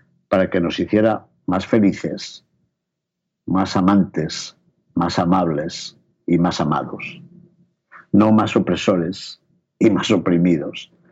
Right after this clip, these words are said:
No más abusadores y más abusados. O tal vez prefieres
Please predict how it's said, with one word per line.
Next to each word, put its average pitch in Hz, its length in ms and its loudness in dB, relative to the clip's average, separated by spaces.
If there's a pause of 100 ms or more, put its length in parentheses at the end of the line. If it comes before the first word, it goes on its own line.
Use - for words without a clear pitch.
(260)
No 101 160 6
más 104 260 2
abusadores 90 880 0 (160)
y 92 80 4
más 85 240 0
abusados. - 800 -6 (2000)
O - 100 4
tal 175 160 6
vez 180 300 2 (640)
prefieres 139 600 2